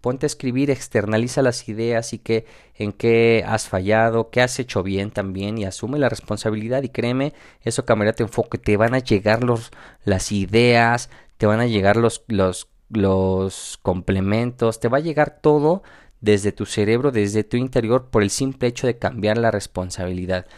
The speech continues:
y externalízalo, asume la responsabilidad de todo, ¿ok? Y pues bueno, sin más, nos estamos escuchando pronto.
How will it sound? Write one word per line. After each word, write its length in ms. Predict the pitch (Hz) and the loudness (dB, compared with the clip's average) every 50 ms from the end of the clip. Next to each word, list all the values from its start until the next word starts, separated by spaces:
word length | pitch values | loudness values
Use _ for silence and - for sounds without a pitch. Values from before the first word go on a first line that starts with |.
| - - _ _ - | -20 -20 _ _ -4
y 180 | 107 104 104 | 0 2 2
externalízalo, 840 | 98 - - - - 101 95 95 95 95 98 104 104 - - 95 85 | 2 2 -2 -2 -2 0 0 0 0 0 0 0 -2 -4 -6 -6 -6
asume 340 | 101 98 - - 135 147 151 | -8 -8 -6 -4 -2 0 0
la 100 | 151 135 | 2 2
responsabilidad 880 | 127 117 120 - - 110 - - 110 110 113 113 113 117 123 127 135 135 - - - - _ _ - | 0 0 -2 -4 -8 -8 -6 -6 -4 -2 -2 -2 -2 0 0 0 0 0 -6 -18 -20 -20 _ _ -12
de 260 | 98 95 98 95 92 | -2 0 2 2 2
todo, 460 | - - - 98 87 87 90 - - - _ _ - - | 0 -2 -2 -2 -2 -2 -4 -8 -12 -16 _ _ -12 -10
¿ok? 360 | 90 104 - 127 147 180 190 - - - - - - _ | -6 0 2 4 4 4 2 -2 -8 -20 -20 -20 -18 _
Y 120 | - 101 95 | -4 -2 0
pues 180 | - 101 92 | 2 2 4
bueno, 400 | 95 107 117 123 139 151 170 170 - - - | 6 6 6 8 6 4 4 0 -4 -14 -14
sin 260 | - - - 107 98 95 | -12 -6 -2 0 0 2
más, 440 | 98 104 113 131 139 - - - _ _ _ _ - - - | 2 0 0 -2 -4 -6 -8 -10 _ _ _ _ -14 -8 -4
nos 220 | 113 104 - - | -4 -4 -2 -4
estamos 400 | - - - 110 107 110 120 - 107 | -4 -2 0 0 0 0 0 -2 -4
escuchando 560 | - - - 107 - - 98 101 104 98 - | -4 -4 -6 -6 -4 -4 -2 -2 -2 -2 -2
pronto. 480 | - 107 110 113 113 - 131 139 143 | 0 0 0 0 2 2 2 2 0